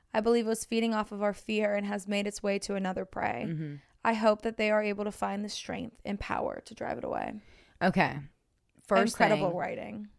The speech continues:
Speaker 2: amazing storytelling ability. Second, oh my God.
Speaker 1: Oh my God.
Speaker 2: I'm
Speaker 1: I got
Speaker 2: so
Speaker 1: chills,
Speaker 2: sorry.
Speaker 1: I think, nineteen
Speaker 2: No,
Speaker 1: times.
Speaker 2: n-, nipple, forehead, toe, every single piece of my body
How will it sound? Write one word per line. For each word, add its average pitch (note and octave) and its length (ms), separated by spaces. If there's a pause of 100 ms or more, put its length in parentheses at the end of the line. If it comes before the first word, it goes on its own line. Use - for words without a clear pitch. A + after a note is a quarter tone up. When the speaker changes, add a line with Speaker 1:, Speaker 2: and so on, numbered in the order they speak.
Speaker 2:
amazing E3 720
storytelling C3+ 640
ability. F#2 580 (520)
Second, C3+ 460 (340)
oh F3+ 160
my D#3 160
God. C3 400
Speaker 1:
Oh G#3+ 200
my G#3+ 180
God. - 120
Speaker 2:
I'm F3+ 220
Speaker 1:
I A3+ 140
got B3+ 240
Speaker 2:
so F3 60
Speaker 1:
chills, A#3 220
Speaker 2:
sorry. A3+ 200
Speaker 1:
I - 20
think, A3 300
nineteen G#3 480
Speaker 2:
No, F3+ 100 (340)
Speaker 1:
times. - 80
Speaker 2:
n-, G3 240 (120)
nipple, F#3+ 580
forehead, E3+ 840
toe, E3 520
every F3 420
single E3 440
piece D#3+ 380
of E3+ 80
my D3+ 180
body D#3 720